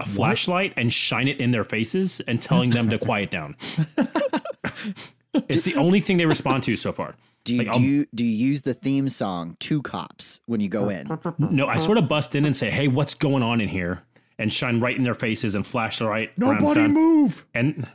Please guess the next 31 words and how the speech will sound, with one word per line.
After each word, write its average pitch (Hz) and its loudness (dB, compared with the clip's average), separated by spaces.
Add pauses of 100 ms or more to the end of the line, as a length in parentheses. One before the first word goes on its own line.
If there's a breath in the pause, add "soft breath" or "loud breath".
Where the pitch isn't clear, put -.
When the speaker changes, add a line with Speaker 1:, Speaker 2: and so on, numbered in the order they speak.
(240)
Speaker 1:
and 131 2
the 190 4
whole 165 2
time 156 0
they're, 139 2
like, 120 0 (360)
closing 151 2
their 131 2
eyes, 143 -2
like, 175 -2
"Get 269 2
the 294 4
light 262 4
out 269 4
of 247 4
my 240 4
face, 240 0
get - -2
that 269 2
light 254 2
out 254 2
of 240 2
my 226 2
face." 208 -2
Like, 110 0
"Go 117 2
to 143 2
sleep, 147 0 (500)
go 196 6
to 208 6
sleep." - 0